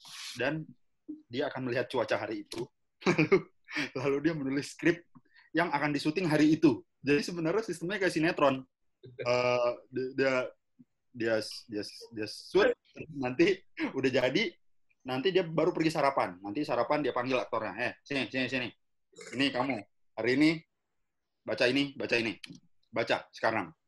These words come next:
Baca sekarang, habis itu nanti dibaca, dilatih, oh, edit, edit, edit, edit. Udah, nanti main ini ya. Jangan ada yang improve." Nah, anehnya, nggak boleh improve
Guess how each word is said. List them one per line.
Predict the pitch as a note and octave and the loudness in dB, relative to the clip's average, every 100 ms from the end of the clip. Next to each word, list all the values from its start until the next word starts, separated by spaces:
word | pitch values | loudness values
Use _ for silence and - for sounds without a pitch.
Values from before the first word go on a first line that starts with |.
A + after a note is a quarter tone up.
| _ _ | _ _
Baca | F#2 - C3+ | -10 -4 -2
sekarang, | C3 B2 C#3+ D#3 - | 0 2 2 -2 -10
habis | G#2 G2+ | -14 -10
itu | B2+ | -6
nanti | B2 C#3 | -6 -4
dibaca, | G#2 G#2 C#3+ C3+ | -4 -2 -2 -2
dilatih, | G2 - C#3+ D#3 - | -4 -2 -2 -2 -4
oh, | G2+ G2 F2+ | -6 -6 -6
edit, | G#2+ A2 | -6 -6
edit, | A2+ A2+ | -6 -4
edit, | A2+ A2+ | -2 0
edit. | B2 D3+ - _ _ | 0 0 -4 _ _
Udah, | C3+ B2+ - _ _ - | -2 -2 -4 _ _ -10
nanti | A#2 D3+ | -4 -2
main | C#3 C3 | 0 0
ini | C#3+ B2+ | 2 2
ya. | B2 - _ _ _ | 2 -4 _ _ _
Jangan | B2+ C3 | 0 2
ada | C3 C3+ | 2 2
yang | D3 | 2
improve." | D3 B2+ - _ - | 0 -2 -4 _ -4
Nah, | C3+ B2+ | 0 2
anehnya, | C#3+ E3+ E3 D3 - | 4 4 4 2 2
nggak | C#3+ C#3+ | 4 8
boleh | D3 D3+ | 8 8
improve | G3+ G3+ F#3+ | 6 6 4